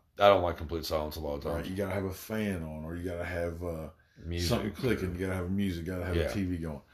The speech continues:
Speaker 2: Right, almost everybody. I'm guilty of it too. I gotta have a fan to sleep, or I can't ever, I can't go to sleep if it's too quiet.
Speaker 1: Yeah.
Speaker 2: You know, shit like that.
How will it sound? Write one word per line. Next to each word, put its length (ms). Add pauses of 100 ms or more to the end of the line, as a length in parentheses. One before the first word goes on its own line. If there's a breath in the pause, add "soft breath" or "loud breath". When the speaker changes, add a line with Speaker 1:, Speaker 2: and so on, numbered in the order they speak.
(240 soft breath)
Speaker 2:
Right, 140
almost 300
everybody. 540
I'm 120
guilty 220
of 80
it 60
too. 100
I 60
gotta 120
have 80
a 40
fan 280
to 80
sleep, 420
or 220
I 40
can't 280
ever, 300
I 80
can't 140
go 100
to 40
sleep 180
if 120
it's 120
too 100
quiet. 320 (120)
Speaker 1:
Yeah. 200 (160)
Speaker 2:
You 140
know, 80
shit 180
like 140
that. 260